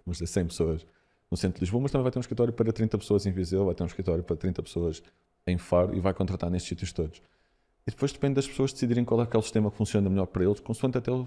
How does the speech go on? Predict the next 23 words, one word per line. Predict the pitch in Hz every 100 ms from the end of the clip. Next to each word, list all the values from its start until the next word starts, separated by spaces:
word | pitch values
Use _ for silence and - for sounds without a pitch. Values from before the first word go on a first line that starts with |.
| -
próprio | - -
estágio | - - 117 117
da | 110
sua | - 107
vida. | 92 120
Se | 90
calhar | - 95 95 -
uma | 98
pessoa | 95 98
no | 98 92
vinte, | 98
nos, | 101 95
nos, | 95 101 98 -
nos | 95 92
vinte | 101
e | -
cinco | 101 -
anos | 92 80
vai | 85
querer | -
morar | 87 85 82
em | 87
Lisboa, | 87 85 80